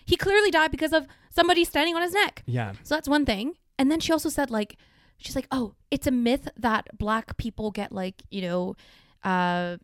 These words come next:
Speaker 2: Marginalized?
Speaker 1: uh, no, what, what, it's a myth that police brutality against black people
Speaker 2: Is
Speaker 1: is
Speaker 2: higher.
Speaker 1: worse."
Speaker 2: Yeah.
Speaker 1: And she's, and she said this very misleading, uh, statistic. I remember
Speaker 2: Mm-hmm.
Speaker 1: this because I was like,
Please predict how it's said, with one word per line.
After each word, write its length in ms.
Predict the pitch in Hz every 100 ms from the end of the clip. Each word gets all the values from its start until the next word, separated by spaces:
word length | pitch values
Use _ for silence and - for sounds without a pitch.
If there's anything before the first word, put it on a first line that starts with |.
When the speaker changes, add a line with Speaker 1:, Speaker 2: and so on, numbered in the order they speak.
| _ -
Speaker 2:
Marginalized? 680 | 110 107 131 131 147 185 -
Speaker 1:
uh, 40 |
no, 180 | 220 208
what, 220 | 202 226
what, 120 | 214 -
it's 140 | 247
a 40 | 262
myth 300 | 247 - -
that 300 | 208 220 202 -
police 340 | 254 233 240 262
brutality 580 | 233 - 220 220 220 208
against 240 | 196 208
black 240 | 196 202 -
people 420 | 220 196 190 190 -
Speaker 2:
Is 120 | 139
Speaker 1:
is 80 | 214
Speaker 2:
higher. 180 | 131 123
Speaker 1:
worse." 500 | 190 156 214 285 -
Speaker 2:
Yeah. 240 | 127 110 104 -
Speaker 1:
And 120 | 220 226
she's, 260 | 233 - -
and 120 | 220
she 180 | - 262
said 280 | - 277 -
this 220 | 427 - _ _ _ -
very 360 | 196 240 262 254
misleading, 960 | 214 - 196 196 214 233 226 226 220 _ _
uh, 160 | 196 185
statistic. 540 | - 208 - - 277 247
I 60 |
remember 300 | 208 196 196 240
Speaker 2:
Mm-hmm. 60 |
Speaker 1:
this 180 | 277 349
because 200 | - 202
I 60 | 190
was 100 | 190
like, 200 | 185